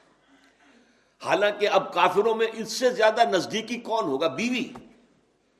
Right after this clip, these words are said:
بیوی سے قریبی کون ہوگا؟ بہرحال ایک زندگی اس کے ساتھ گزاری ہے، تعلق اس کے ساتھ رہا ہے، لیکن یہ کہ وہ کام نہ آ سکے کچھ بھی،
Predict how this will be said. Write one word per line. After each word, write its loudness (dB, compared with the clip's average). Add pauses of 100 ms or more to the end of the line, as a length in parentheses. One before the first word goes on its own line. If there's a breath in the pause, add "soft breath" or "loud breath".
(760)
بیوی -6
سے -8
قریبی -6
کون -8
ہوگا؟ -20 (1080 soft breath)
بہرحال 4
ایک 6
زندگی -4
اس -2
کے -8
ساتھ -8
گزاری -8
ہے، -4
تعلق -4
اس -14
کے -12
ساتھ -12
رہا -10
ہے، -12 (1080 soft breath)
لیکن -2
یہ 6
کہ 2
وہ 4
کام 6
نہ 2
آ 6
سکے 0
کچھ -6
بھی، -12